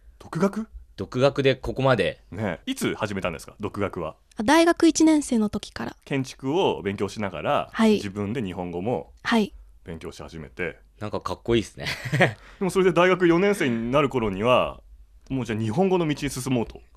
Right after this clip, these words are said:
Speaker 3: はい、選びました。
Speaker 1: 決めたんですね。
Speaker 3: はい。
Speaker 2: だからもう建築じゃなくて日本語にっていうことですよね。
Speaker 3: はい、そうです。
Speaker 2: 四年間でそのメインに学んできたのが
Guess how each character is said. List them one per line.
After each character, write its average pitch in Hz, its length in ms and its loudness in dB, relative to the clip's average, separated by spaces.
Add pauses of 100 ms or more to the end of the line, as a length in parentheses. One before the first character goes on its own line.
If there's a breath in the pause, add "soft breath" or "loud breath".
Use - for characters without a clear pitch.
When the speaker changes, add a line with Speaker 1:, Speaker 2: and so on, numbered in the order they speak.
(120)
Speaker 3:
は 226 260 2
い、 214 100 2 (280)
選 196 180 -2
び 202 100 0
ま 190 120 -4
し - 60 -10
た。 226 160 2
Speaker 1:
決 202 260 0
め 101 100 -6
た 98 100 -4
ん 87 80 -8
で 67 60 -16
す - 120 -18
ね。 101 120 -4
Speaker 3:
は 170 60 -4
い。 202 40 -10
Speaker 2:
だ 226 80 -12
か - 60 -6
ら 98 60 -6
も 98 140 -6
う 87 40 -12
建 127 260 0
築 - 240 -6
じ 110 80 2
ゃ 113 40 2
な 131 160 6
く - 60 -8
て 92 160 -2
日 85 100 -4
本 92 260 -6
語 90 160 -4 (240)
に 110 220 -2
っ - 60 -8
て 80 420 -10 (160)
い 101 120 -10
う 92 80 -6
こ 92 100 -6
と 82 80 -10
で 73 80 -10
す - 100 -18
よ 78 60 -18
ね。 143 200 -14 (340)
Speaker 3:
は 226 140 -2
い、 214 140 -2
そ - 180 -6
う 202 60 -2
で 208 120 -4
す。 - 260 -14
Speaker 2:
四 120 220 2
年 214 220 2
間 110 260 2
で 139 220 4
そ 117 120 -4
の 104 40 -2
メ 165 200 2
イ 202 120 0
ン 156 60 0
に 107 100 0
学 107 300 0
ん 143 100 -4
で 147 100 0
き - 100 -14
た 104 140 -2
の 85 120 -6
が 107 320 2